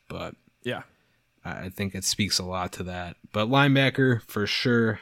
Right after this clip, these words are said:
Speaker 1: I'm going with the Bears. Corner, I'm going with the Bears as well. I think that
Speaker 2: Yeah.
Speaker 1: as far as depth at that position, you know,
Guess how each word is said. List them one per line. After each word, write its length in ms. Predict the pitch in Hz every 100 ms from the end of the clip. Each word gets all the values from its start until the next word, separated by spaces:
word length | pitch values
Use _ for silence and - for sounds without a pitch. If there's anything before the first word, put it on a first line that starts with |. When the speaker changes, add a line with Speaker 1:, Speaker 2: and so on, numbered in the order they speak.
| -
Speaker 1:
I'm 180 | 98
going 280 | 98 104 104
with 140 | 101 -
the 80 |
Bears. 600 | 92 107 104 101 104 - - - _ - -
Corner, 600 | - 131 165 143 95 82 - _ _ -
I'm 180 | 98 107
going 280 | 104 107 104
with 140 | 98
the 80 | -
Bears 420 | 87 98 98 90
as 160 | 87 85
well. 340 | 85 87 101 - -
I 100 | 95
think 380 | - 95 95 -
that 200 | 180 170
Speaker 2:
Yeah. 160 | 117 - _ _ -
Speaker 1:
as 120 | 95
far 220 | - 104 101
as 120 | 92
depth 380 | - 107 95 104
at 160 | 95
that 260 | 101 98 -
position, 720 | 98 90 101 - 101 95 90 - _ _ _ _ _
you 140 | 98 95
know, 200 | 95